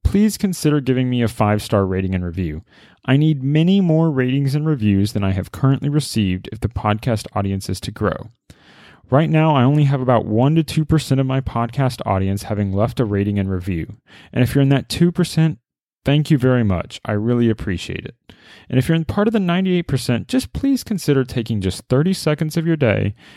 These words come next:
and leave me a five-star review in your podcast app. I would really appreciate it.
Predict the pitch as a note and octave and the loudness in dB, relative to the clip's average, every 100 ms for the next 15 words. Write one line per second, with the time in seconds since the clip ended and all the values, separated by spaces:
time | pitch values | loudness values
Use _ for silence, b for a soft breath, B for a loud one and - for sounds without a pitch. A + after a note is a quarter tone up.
0 | B - A#2 C3 C3 A#2 A2 - A#2 A#2+ | B -2 2 2 4 2 2 2 2 2
1 | B2 - B2 B2+ G#2 G2+ G2+ G2 - F#2 | 0 0 2 2 2 2 2 0 -4 -6
2 | F2 F2+ G2 - - - - G2+ F#2+ G2+ | -6 -8 -10 -12 -12 -10 -4 -4 -2 0
3 | G#2 G2+ - F#2+ - - - - | 2 0 -2 -10 -12 -12 -14 -16